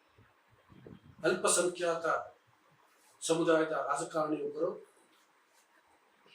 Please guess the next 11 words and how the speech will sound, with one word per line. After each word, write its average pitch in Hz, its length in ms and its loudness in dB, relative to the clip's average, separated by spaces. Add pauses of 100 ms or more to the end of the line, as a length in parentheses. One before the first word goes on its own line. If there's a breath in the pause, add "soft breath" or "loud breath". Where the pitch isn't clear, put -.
(1200)
ಅವರ 190 240 10 (240)
ದುಡ್ಡನ್ನ, 160 400 -2 (480)
ಅವರ 170 220 4
ಅಕ್ರಮ - 720 0 (1080)
ಗಳಿಕೆಯ 180 440 0
ದುಡ್ಡನ್ನ 151 520 -6 (2500)
Art 196 340 8
of 202 180 8 (520)
Loving 196 400 6
ನಲ್ಲಿ 170 240 4
ಇಟ್ಟಿದ್ದಾರಂತೆ. 147 1200 -8